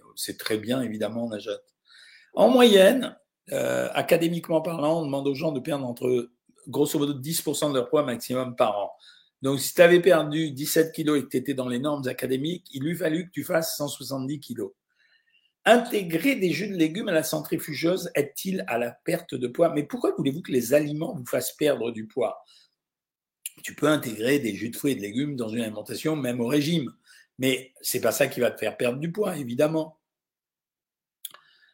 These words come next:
Euh, <laughs> c'est mignon tes réflexions, Anne-Gabrielle. Que pensez-vous de la glucose résolution ? C'est, c'est, <clears throat> j'ai répondu.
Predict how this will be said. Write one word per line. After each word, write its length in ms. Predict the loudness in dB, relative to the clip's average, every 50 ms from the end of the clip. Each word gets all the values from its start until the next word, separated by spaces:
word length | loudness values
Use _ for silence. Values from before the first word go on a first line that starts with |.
| _ _ _ 0
Euh, 840 | 2 4 6 6 6 4 2 2 2 0 0 -2 -2 -4 -4 -6 -6 -8 -12 -14 -16 -14 -8 -4
<laughs> 60 | -4 -4 -4 -6 -8 -10 -10 -10 -10 -12 -16 -16 -14
c'est 140 | -12 -10 -8
mignon 340 | -8 -6 -4 -4 -4 -4 -2
tes 120 | -2 0
réflexions, 640 | 0 0 0 -2 -6 -6 -6 -4 -4 -4 -4 -4 -4
Anne-Gabrielle. 680 | -6 -6 -6 -6 -6 -4 -4 -4 -4 -4 -6 -8 -10 _ _ -18 -18 -18 -18 -20 -20 _ _ _ _
Que 80 | 0 0
pensez-vous 480 | 2 4 2 2 2 2 -2 0 0 2
de 40 |
la 100 | 4 4
glucose 420 | 4 2 0 0 2 2 2 2 2
résolution ? 840 | 0 0 0 -2 -4 -4 -4 -6 -10 -8 -4 -4 -2 -2 -4 -6 -8 -10
C'est, 300 | -12 -8 -6 -6 -6 -6
c'est, 260 | -6 -6 -6 -8 -8 -10 _ _ -14
<clears throat> 260 | -14 -14 -12 -12 -6
j'ai 160 | 0 2 4
répondu. 500 | 4 4 2 0 -2 -2 -2 -2 -4 -6